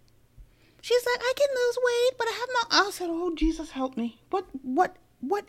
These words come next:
is, what is wrong with us?" I said, "What?"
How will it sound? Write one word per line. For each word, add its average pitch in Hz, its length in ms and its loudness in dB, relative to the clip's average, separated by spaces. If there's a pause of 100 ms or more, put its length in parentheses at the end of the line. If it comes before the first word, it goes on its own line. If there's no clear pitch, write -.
is, 254 260 -6 (960)
what 415 160 -4
is 320 180 4
wrong 254 360 8
with 247 280 6
us?" - 560 0 (2750)
I 523 140 -6
said, 320 420 0
"What?" 640 440 -8